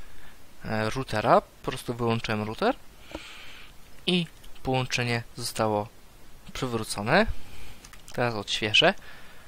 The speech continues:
i nazwa sieci moja już jest niedostępna, po prostu jest, już nie emituje nazwy sieci. Ok.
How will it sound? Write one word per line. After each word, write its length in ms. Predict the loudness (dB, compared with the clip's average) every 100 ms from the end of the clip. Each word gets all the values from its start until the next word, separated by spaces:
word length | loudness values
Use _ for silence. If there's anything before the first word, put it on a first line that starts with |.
| -14 -16 -18 -20 -16 -16 -14 -12 -8 -8 -10 -16 -14 0
i 180 | 2 4
nazwa 320 | 4 2 0
sieci 320 | 0 -4 -2
moja 280 | 0 2 2
już 340 | 0 -2 -4
jest 360 | -2 0 0 -4 -12 -18 -18 -16 -18 -18 -14 -4
niedostępna, 460 | -2 4 4 4
po 60 | 0
prostu 460 | 0 0 -2 -2 2
jest, 520 | 2 2 -2 -4 -4
już 160 | -4
nie 160 | -2 0
emituje 600 | 2 0 -2 0 2 2 -2 -14 -16 -18 -16 -12 -6
nazwy 720 | 0 4 4 2 0 0 0 -6 -10 -12 -10 -12 -12 -12 -12 -12 -14 -14 -14 -14 -14 -12 -12 -12 -14 -16 -2
sieci. 340 | 2 2 0 -6 -10 -12 -8 -8 -8 -14 -12 -12 -12 4 12 12 12 12 8 8 8 6 6 8 8 8 8 6 8 6 4 -2 -10 -14 -16 -16 -16 -16 -16 -4
Ok. 220 | -2